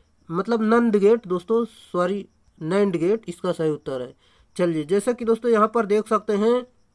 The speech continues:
नैंड गेट and और नॉट गेट के साथ कास्केड किया जाता है, तब परिणामी नैंड गेट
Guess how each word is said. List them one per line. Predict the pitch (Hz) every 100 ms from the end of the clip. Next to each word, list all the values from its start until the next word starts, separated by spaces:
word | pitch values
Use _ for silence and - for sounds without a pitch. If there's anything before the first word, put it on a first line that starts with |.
| _ _ _ _ _ _ _ _ _ _
नैंड | 175 202 254 233
गेट | 240 254 254 214
and | 226 240 208 _ -
और | 214 233 220
नॉट | 202 220 254 226
गेट | 208 226 -
के | 226
साथ | 226 214 233 - - _ _ - _ -
कास्केड | 202 208 - 240 214
किया | - 202 233
जाता | 214 220 226 226
है, | 247 247
तब | 226 214 208 _
परिणामी | 208 196 202 208 233 240 202
नैंड | 175 196 226 214
गेट | 190 233